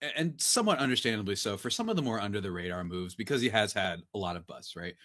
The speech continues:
Trey Turner for Will Myers didn't work out all that great. <sighs> Austin Nola for Andres Munoz and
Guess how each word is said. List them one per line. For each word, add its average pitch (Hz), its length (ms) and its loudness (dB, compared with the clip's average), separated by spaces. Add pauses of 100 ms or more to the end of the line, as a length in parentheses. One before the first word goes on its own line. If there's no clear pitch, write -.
(200)
Trey 85 180 -4
Turner 135 500 4
for 104 200 -4
Will 98 160 0
Myers 113 400 0
didn't 104 180 -8
work 104 220 -6
out 98 140 0
all 98 100 -2
that 98 200 -4
great. 98 340 -4 (680)
<sighs> - 760 -4
Austin 107 360 0
Nola 135 460 4
for 110 460 0
Andres 104 360 -2
Munoz 107 460 -4
and 98 440 -4